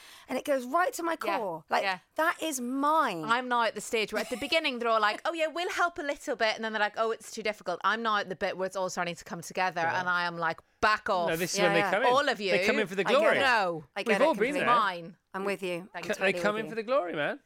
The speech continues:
Speaker 1: Mm-hmm.
Speaker 3: No need for
Speaker 2: They're
Speaker 3: that.
Speaker 2: not getting it.
Speaker 3: It's like when people look over
Speaker 1: <laughs>
Speaker 3: your shoulder after you've been in the crossword for an hour.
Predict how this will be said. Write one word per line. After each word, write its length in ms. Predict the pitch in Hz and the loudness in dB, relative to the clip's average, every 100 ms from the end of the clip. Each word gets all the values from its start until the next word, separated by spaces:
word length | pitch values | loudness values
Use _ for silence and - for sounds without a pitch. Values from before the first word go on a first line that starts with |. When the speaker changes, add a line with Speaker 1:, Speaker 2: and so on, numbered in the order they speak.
| _ _ _ 180 | _ _ _ -10
Speaker 1:
Mm-hmm. 400 | 196 190 - 240 | -8 -8 -8 -4
Speaker 3:
No 60 | |
need 200 | 220 302 | 0 -2
for 100 | - | -2
Speaker 2:
They're 80 | 226 | 0
Speaker 3:
that. 20 | 220 | 0
Speaker 2:
not 100 | 208 | 0
getting 240 | 208 208 | -2 -4
it. 140 | 165 - _ | -8 -10 _
Speaker 3:
It's 80 | - | 0
like 100 | 240 | 0
when 80 | 196 | 2
people 260 | 208 185 | 0 2
look 220 | 175 185 202 | 2 2 2
over 180 | 190 180 | 2 2
Speaker 1:
<laughs> 100 | 180 | 0
Speaker 3:
your 60 | |
shoulder 360 | - 214 220 147 | 2 2 4 4
after 340 | 147 160 - | 2 0 -6
you've 60 | 160 | -10
been 100 | 156 | -6
in 60 | 165 | -6
the 80 | |
crossword 400 | - 185 - 156 | -4 -6 0 -2
for 420 | 113 - 190 185 170 | -2 -2 2 4 4
an 100 | 160 | 2
hour. 460 | 151 139 127 180 | 0 0 0 0